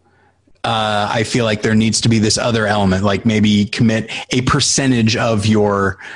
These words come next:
of your overall earnings. Like, if you're willing to earn money based on this name that you recognize is potentially offensive, and so you wanna get rid of the name, it's like, then maybe take some of that money and,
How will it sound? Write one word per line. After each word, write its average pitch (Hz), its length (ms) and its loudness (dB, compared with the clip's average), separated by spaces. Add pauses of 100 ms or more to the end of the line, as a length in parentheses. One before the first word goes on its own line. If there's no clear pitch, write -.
(220)
of 117 220 0
your 110 240 2
overall 117 460 0
earnings. 120 440 2
Like, 110 200 0
if 120 160 0
you're 123 160 2
willing 139 280 2
to 127 180 2
earn 131 220 2
money 127 280 2
based 117 320 0
on 113 160 2
this 107 180 0
name 110 500 2 (300)
that 117 120 0
you 113 200 2
recognize 113 560 0
is 101 80 -2
potentially 117 500 0
offensive, 196 440 0
and 214 100 2
so 226 80 0
you 220 140 2
wanna 107 160 0
get 104 180 0
rid 170 140 0
of 147 80 0
the 120 80 2
name, 107 180 2
it's 104 80 2
like, 107 140 -4 (320)
then 151 560 0 (100)
maybe 143 720 2 (260)
take 127 240 0
some 123 260 0
of 107 100 2
that 107 220 0
money 101 360 2
and, 98 420 2